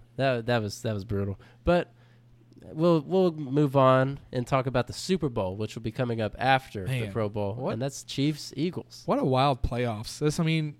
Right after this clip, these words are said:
Speaker 1: Mm-hmm.
Speaker 2: it's not as crazy as I would have thought, but the, the Eagles are the clear-cut team.
Speaker 1: Both, both one seeds make it to the Super Bowl. The first Super Bowl, two black quarterbacks, which is awesome.
Speaker 2: Yep.
Speaker 1: And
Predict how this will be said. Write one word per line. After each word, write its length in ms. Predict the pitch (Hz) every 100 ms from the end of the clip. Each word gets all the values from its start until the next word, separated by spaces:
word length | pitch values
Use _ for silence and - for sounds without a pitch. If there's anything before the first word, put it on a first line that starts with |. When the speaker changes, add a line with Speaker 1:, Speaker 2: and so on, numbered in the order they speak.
| -
Speaker 1:
Mm-hmm. 200 | 117 117
Speaker 2:
it's 200 | 170 170
not 360 | 175 202 214 -
as 200 | 156 147
crazy 440 | - 147 147 151 139
as 140 | 127
I 100 | 131
would 160 | 127 120
have 100 | 117
thought, 440 | 127 113 151 -
but 160 | 143 131
the, 80 | 120 - -
the 80 | 147 156
Eagles 320 | 220 185 139
are 60 |
the 60 | 120
clear-cut 440 | - 135 113 104 -
team. 260 | 156 127
Speaker 1:
Both, 320 | 139 170 - 135
both 320 | 139 180 -
one 200 | 175 170
seeds 380 | - 165 156 139
make 180 | 135 135
it 60 |
to 100 | -
the 60 | 123
Super 300 | - 135 135
Bowl. 320 | 131 135 135 - _ _ -
The 120 | 123
first 320 | - 156 147
Super 180 | 151 139
Bowl, 220 | 135 127
two 240 | - 131 117
black 260 | 117 113
quarterbacks, 680 | - 120 120 127 - - - -
which 200 | 117 117
is 80 | 110
awesome. 380 | 107 - 156 - _ _ 147
Speaker 2:
Yep. 100 | 139
Speaker 1:
And 540 | 123 120 120 117 113